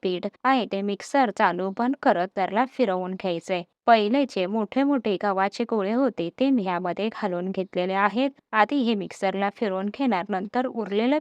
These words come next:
पीठ आहे ते सुद्धा आपल्याला मिक्सरला फिरवून घ्यायचंय. मी इथे सगळं गव्हाचं पीठ मिक्सरला थोडं थोडं करून फिरवून घेतलंय.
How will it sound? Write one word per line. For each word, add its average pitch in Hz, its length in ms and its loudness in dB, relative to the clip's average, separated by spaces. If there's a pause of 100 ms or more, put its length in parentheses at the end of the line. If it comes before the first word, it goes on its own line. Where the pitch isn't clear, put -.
पीठ 302 200 0
आहे 202 280 2 (140)
ते 269 100 4
सुद्धा - 460 -2
आपल्याला 220 360 2
मिक्सरला 202 640 0
फिरवून 190 480 0
घ्यायचंय. 185 480 -2 (160)
मी 254 220 4
इथे 185 240 0
सगळं 226 500 0
गव्हाचं 233 380 2
पीठ 180 300 -4
मिक्सरला 202 640 -2
थोडं 214 320 2
थोडं 262 260 2
करून 202 300 2
फिरवून 208 560 0
घेतलंय. 196 460 -2